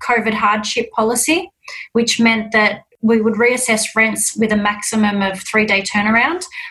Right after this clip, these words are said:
you know, which generally would take up to fourteen days. Uh, we loosened the restrictions around what it is they needed to provide to us. So we made it a lot easier for customers to tell us that their circumstances had changed, um, and then be able to immediately respond with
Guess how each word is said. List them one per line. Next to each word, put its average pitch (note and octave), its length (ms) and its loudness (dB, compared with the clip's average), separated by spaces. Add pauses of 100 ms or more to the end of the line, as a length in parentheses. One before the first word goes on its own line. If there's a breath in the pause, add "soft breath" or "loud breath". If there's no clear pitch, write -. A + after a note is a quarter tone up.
you G#3+ 120 4
know, G3 140 2
which G3+ 240 -4
generally G3+ 360 0
would G3+ 140 -2
take G3+ 180 -2
up F#3+ 140 -4
to G#3 80 -8
fourteen G3 400 -2
days. A3 400 0 (260 loud breath)
Uh, G3+ 320 2
we G#3+ 440 2 (260)
loosened A#3 640 2
the A3+ 160 0
restrictions G#3+ 580 0
around G3+ 480 0
what A3 260 0
it G#3+ 80 0
is G#3+ 160 0
they G#3+ 100 2
needed G#3 260 -2
to G#3+ 100 -2
provide G3+ 480 0
to A#3+ 220 0
us. E4 260 0
So G#3+ 140 -2
we G#3+ 100 2
made G#3+ 240 2
it G#3+ 120 0
a G#3+ 60 2
lot A#3+ 240 2
easier A3+ 400 2
for A3 160 -6
customers G#3+ 600 0
to - 120 -10 (200)
tell B3+ 160 2
us B3+ 160 -4
that A3 100 -4
their A3 100 0
circumstances G#3 720 -2
had G3 120 -4
changed, G3+ 520 0 (360 loud breath)
um, G#3+ 280 0
and A#3 160 4
then A3 160 4
be G#3+ 140 2
able G#3 240 0
to G#3+ 220 0
immediately G#3 560 0
respond G#3 680 -2
with G#3 260 0